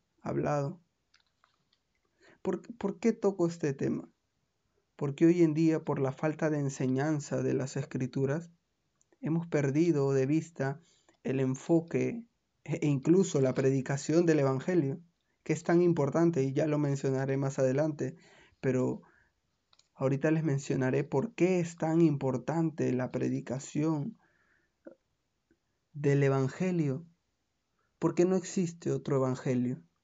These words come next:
porque no hay un Evangelio distinto.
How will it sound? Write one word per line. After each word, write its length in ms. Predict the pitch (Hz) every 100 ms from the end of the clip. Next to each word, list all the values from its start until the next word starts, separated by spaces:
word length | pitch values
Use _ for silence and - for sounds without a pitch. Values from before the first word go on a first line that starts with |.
| _ _
porque 240 | 151 143 151
no 80 | 156
hay 140 | 165
un 140 | 170
Evangelio 540 | 160 151 143 160 151 147
distinto. 720 | 139 135 - 165 135 131 -